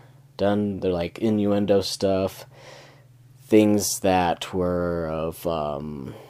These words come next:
inappropriate behavior that I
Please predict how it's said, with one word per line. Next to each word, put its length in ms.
inappropriate 580
behavior 800
that 680
I 560